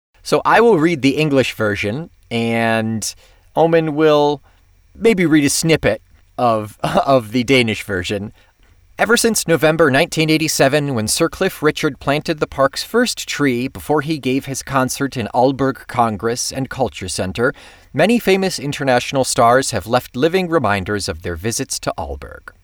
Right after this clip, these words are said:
The park grew over the following years. In twenty eleven, it was reorganized with many of the trees replanted, including the sessile oaks, which were the first to be planted,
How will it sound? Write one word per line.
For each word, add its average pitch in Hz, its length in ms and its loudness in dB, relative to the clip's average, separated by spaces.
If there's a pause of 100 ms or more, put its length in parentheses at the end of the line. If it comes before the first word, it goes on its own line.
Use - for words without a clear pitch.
(500)
The - 100 -2
park 175 300 2
grew 175 360 -2
over 139 240 2
the 123 80 -4
following 143 520 2
years. 92 580 -6 (200)
In 117 140 -4
twenty 120 380 -2
eleven, 117 360 2
it 156 60 -8
was 127 180 -2
reorganized 131 800 0
with 127 140 -2
many 113 240 0
of 120 100 -2
the 143 60 -6
trees 95 400 -6
replanted, 156 580 -2
including 147 520 -2
the - 80 -2
sessile 185 500 0
oaks, - 400 -4 (260)
which - 220 -4
were 127 80 2
the 107 80 0
first - 440 -4
to 170 100 -6
be 175 120 -6
planted, 131 540 0